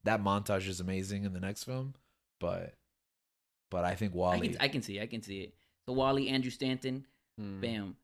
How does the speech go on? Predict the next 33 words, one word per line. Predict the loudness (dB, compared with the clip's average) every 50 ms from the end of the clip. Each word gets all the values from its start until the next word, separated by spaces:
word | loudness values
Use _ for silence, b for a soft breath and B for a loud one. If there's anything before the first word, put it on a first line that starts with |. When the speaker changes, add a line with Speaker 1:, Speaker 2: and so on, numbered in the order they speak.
| _ _ _
Speaker 2:
By | 6 6 6
the | 6 6
way, | 6 6 6 6 6 2 0 -6 -14 -20 -20 _ _
Pixar | 2 2 2 4 2 2 4
is | 4 2 2
on | 4 2 4 4 4
a | 2 0
roll | -2 0 0 2 2 2 0 -4 -6 -8
right | -8 -8 -6 -6
now. | -6 -6 -8 -8 -6
These | -4 -4 -2
next, | -2 -2 -2 -4 -6 -10 -8 -6
like, | -8 -8 -8 -10
these | -10 -10 -10
for | -8 -6 -6 -6
the | -6 -6 -12 _ 2
Speaker 1:
Yes, | 6 8 8 8 6 2
Speaker 2:
for | 2 6
the, | 10 10
Speaker 1:
this | 10 12
Speaker 2:
for | 12 12
Speaker 1:
is | 12 12
Speaker 2:
the, | 12
Speaker 1:
their | 12 12 12 12 10
Speaker 2:
for | 10
four | 12 12 12 12
years | 12 12 12 10 10
they're | 10 10
on | 10 10
a | 8
roll. | 8 6 6
Ratatouille, | 6 8 8 8 6 6 2 0 2 2 4 4 4 4 2 2 -2
Wall-E, | -2 0 2 6 8 8 8 6 4 2 2 0 -4